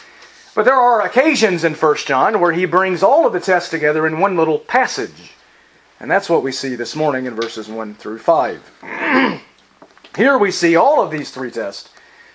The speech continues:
presented together as a coherent whole. Let me read the passage to you, First John chapter five, starting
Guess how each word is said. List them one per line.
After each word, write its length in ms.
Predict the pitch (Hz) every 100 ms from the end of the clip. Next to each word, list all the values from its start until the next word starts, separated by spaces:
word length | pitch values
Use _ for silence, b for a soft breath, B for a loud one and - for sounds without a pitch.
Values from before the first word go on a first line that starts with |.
| b b b _
presented 380 | 156 180 254 156
together 400 | 170 190 180 160
as 100 | 151
a 80 | 135
coherent 640 | - 175 143 135 120 113 _ _
whole. 440 | - 135 113 80 - _ _ _ _ _ _ B B B B 285
Let 80 |
me 100 | 330
read 220 | 233 208 170
the 80 |
passage 500 | 156 180 180 156 147 -
to 80 |
you, 160 | 123 170
First 280 | 175 208 -
John 340 | 208 185 165 -
chapter 360 | 185 180 160
five, 480 | 135 160 147 131 135
starting 540 | - 165 160 147 123